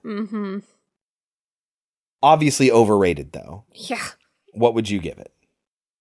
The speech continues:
Speaker 1: I knew I was going low, but Jesus.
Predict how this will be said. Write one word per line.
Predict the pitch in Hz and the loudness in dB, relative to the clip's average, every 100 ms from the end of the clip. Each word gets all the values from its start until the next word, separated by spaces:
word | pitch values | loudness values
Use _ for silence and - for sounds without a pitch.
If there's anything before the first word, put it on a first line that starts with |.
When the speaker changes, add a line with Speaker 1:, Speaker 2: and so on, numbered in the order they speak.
| 196 | -10
Speaker 1:
I | |
knew | 202 226 320 | -6 -2 0
I | 233 | 0
was | 190 202 | -2 0
going | 220 190 180 | 0 2 -2
low, | 185 214 185 170 170 | 0 2 4 2 0
but | 185 233 - - | -4 -6 -6 -16
Jesus. | - - 240 220 185 - 135 113 - - - | -10 -6 -2 0 0 0 -2 -4 -4 -6 -10